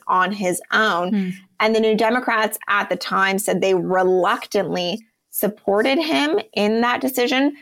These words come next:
Speaker 1: but also heavily criticized his leadership and the leadership of other levels of governments that brought Canada to that situation where the Emergencies Act was needed. And Jagmeet Singh sort of repeated those,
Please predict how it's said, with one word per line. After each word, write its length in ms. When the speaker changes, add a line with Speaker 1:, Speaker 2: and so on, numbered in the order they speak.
Speaker 1:
but 160
also 340
heavily 440
criticized 840
his 200
leadership 640
and 140
the 60
leadership 400
of 180
other 220
levels 320
of 180
governments 640
that 320
brought 420
Canada 600
to 100
that 220
situation 560
where 120
the 60
Emergencies 420
Act 240
was 140
needed. 480
And 160
Jagmeet 360
Singh 260
sort 220
of 200
repeated 680
those, 400